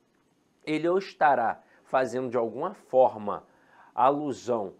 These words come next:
ao núcleo de um sujeito ou de um objeto direto.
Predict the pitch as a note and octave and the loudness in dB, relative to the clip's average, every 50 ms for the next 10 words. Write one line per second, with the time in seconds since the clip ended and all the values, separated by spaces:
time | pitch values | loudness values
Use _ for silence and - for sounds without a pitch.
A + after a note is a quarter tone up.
0 | _ _ _ - - _ _ - A#2+ C3 C#3 C#3 C3+ C3 B2+ B2+ C3+ D3 F3 A3 | _ _ _ -20 -20 _ _ 4 4 6 6 4 2 -2 -6 -8 -8 -6 -6 -6
1 | B3+ - - - - D3+ C3 B2 A2+ F#2+ F#2 - _ _ _ _ _ - A#2+ G#2 | -8 -10 -12 -10 -6 -2 -2 -2 -2 -4 -8 -14 _ _ _ _ _ -20 -16 -8
2 | A#2 C3+ C#3 C3 B2+ A#2 G2+ D#2+ - _ _ _ _ _ _ _ _ _ _ _ | -2 0 0 0 0 -2 -6 -10 -14 _ _ _ _ _ _ _ _ _ _ _
3 | _ _ _ _ _ - - - - C3 G#2 F2+ G2+ A2+ C#3+ E3+ - - B3 A#3+ | _ _ _ _ _ -20 -16 -12 -10 -10 -8 -6 -6 -6 -6 -6 -10 -14 -16 -16
4 | _ _ _ - - D#3+ E3+ G3 A3+ C4+ - - _ _ _ - D#3+ - G#3+ A3+ | _ _ _ 0 4 6 6 6 4 2 -4 -12 _ _ _ -16 -10 -6 -4 -2
5 | G#3+ G3+ G3 F#3 E3+ F3 F#3 F#3 F#3 - A#3+ A3 A3 G#3+ F3 D#3 - - | -2 -2 -2 -4 -4 -4 -4 -4 -4 -6 -8 -4 -4 -4 -4 -6 -8 -14